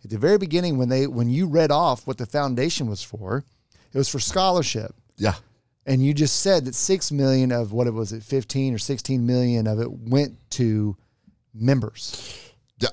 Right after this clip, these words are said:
Speaker 2: and I will say that the distribution may have been used for scholarships and research grants and
Speaker 1: Okay.
Speaker 2: fellowships and other things,
Speaker 1: I'm just
Speaker 2: but,
Speaker 1: getting some clarification
Speaker 2: but
Speaker 1: on
Speaker 2: they
Speaker 1: that.
Speaker 2: w-, but they don't know because it was creepy
Speaker 1: Yeah.
Speaker 2: that one company just went, "Here's six million dollars."
Speaker 1: A hundred percent.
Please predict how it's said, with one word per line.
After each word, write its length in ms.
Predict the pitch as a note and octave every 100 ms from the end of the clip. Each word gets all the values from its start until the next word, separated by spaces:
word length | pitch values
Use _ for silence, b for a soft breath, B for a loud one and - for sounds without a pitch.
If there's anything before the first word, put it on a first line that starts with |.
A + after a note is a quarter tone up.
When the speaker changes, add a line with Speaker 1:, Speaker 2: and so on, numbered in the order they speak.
| A2
Speaker 2:
and 100 | A2
I 80 |
will 220 | A2 A2+ C#3
say 500 | - D#3+ A2 F2+ F2
that 320 | G#2 F#2+ G#2 G#2 _ _ -
the 240 | G2+ G#2
distribution 800 | G2+ A#2+ - A2 A#2 A2 G#2+ G2
may 140 | G#2+ C3
have 120 | C3+
been 160 | C#3
used 260 | B2+ C3+ C#3
for 120 | D3+
scholarships 680 | - C3+ B2+ B2+ - C3 -
and 120 | A#2+
research 400 | A2 A2+ A2+ G2+
grants 360 | - G2+ G2+ -
and 60 | F3+
Speaker 1:
Okay. 100 | G#2+
Speaker 2:
fellowships 420 | G#2+ G2 G#2 A#2
and 80 | G2+
other 180 | G#2+
things, 200 | G2+ -
Speaker 1:
I'm 120 | - C3+
just 80 |
Speaker 2:
but, 60 | D3
Speaker 1:
getting 100 | F#3+ F3
some 120 | D#3+
clarification 460 | D3+ F3 B2+ C#3+ A2
Speaker 2:
but 120 | B2+
Speaker 1:
on 80 | G#2
Speaker 2:
they 60 |
Speaker 1:
that. 60 | D3+
Speaker 2:
w-, 200 | D#3 A2+
but 140 | C#3
they 100 | D3+
don't 180 | D#3 C#3
know 380 | F#3 F#3 E2 E2 _ _
because 220 | - C3 B2
it 20 |
was 120 | A2+
creepy 760 | - - G#3+ B3 - G2+ G2 - _ -
Speaker 1:
Yeah. 160 | C3+
Speaker 2:
that 220 | D3+ C#3 C3+
one 260 | G#2+ D#3
company 380 | F3 D3+ C#3+ C3
just 200 | A#2 A2+
went, 140 | A2+ -
"Here's 220 | D3 E3+
six 240 | D#3+ -
million 240 | C3 B2+ A#2+
dollars." 420 | C#3+ D#3 C3+ -
Speaker 1:
A 40 |
hundred 160 | G#2 B2+
percent. 240 | - G#2+